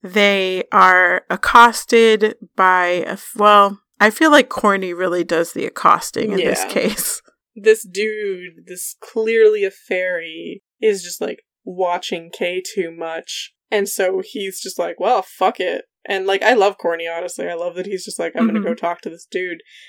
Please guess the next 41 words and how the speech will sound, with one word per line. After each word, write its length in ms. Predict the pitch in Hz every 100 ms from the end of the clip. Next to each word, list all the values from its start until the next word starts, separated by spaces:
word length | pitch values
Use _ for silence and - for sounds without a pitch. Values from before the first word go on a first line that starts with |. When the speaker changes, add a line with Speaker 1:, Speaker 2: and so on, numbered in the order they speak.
| _ -
Speaker 2:
And 220 | 180 175
then 280 | 175 170 175
he's 160 | 180 170
like, 200 | 165 170
"Yeah, 140 | 185
you're 160 | 185 165
being 160 | 170
a 80 | 170
little 160 | 170 170
too 180 | -
obvious. 360 | 170 180 180 175
Why 60 | 170
don't 80 | 170
we 80 |
go 80 | 175
somewhere 340 | 175 175 170 170
private?" 540 | - 170 180 165 165 - _ _ _ _ -
And 220 | 202 190
then, 200 | 175 175
like, 380 | 165 165 165 - _ _ _
fucking 380 | - - 185 180
hits 360 | 202 175 - 277
the 140 | 247
dude 560 | 190 185 170 170 175 175
and 180 | 175
is, 220 | 180 - -
like, 320 | 175 180 -
Speaker 1:
Mm-hmm. 200 | - 240
Speaker 2:
interrogating 920 | 202 247 247 262 202 220 175 165 165
him. 200 | 175 175
And 100 | 165
I'm 80 | 165
like, 160 | 170 170
"Holy 200 | - 214
shit, 400 | - - 185 - 190
man. 280 | 170 170
Like, 160 | 170 170
this 140 | 220
is 140 | 208 202
a 40 |
fairy." 640 | - - 170 175 160 156